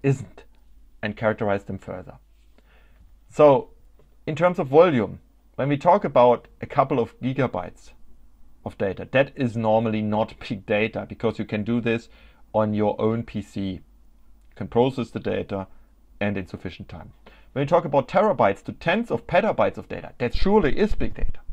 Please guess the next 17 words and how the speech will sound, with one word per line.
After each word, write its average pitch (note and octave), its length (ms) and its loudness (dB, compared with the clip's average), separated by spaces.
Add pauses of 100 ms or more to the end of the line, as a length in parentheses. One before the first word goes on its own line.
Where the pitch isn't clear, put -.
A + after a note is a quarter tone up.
(1300)
And A#2 200 -4
here F#3 180 -4
you A3+ 140 0
find D#3+ 360 0
a - 60 -6
couple B2 320 0
of A2+ 100 -4
examples A2+ 640 -2
of - 160 -12
corpus, C#3 560 -2 (600)
corpi, C#3+ 540 0 (300)
that, A#2+ 320 0 (1300)
and A#2+ 100 0
their A2+ 120 0
data G2+ 300 -2
sizes. - 420 -18
Like G#2 280 -8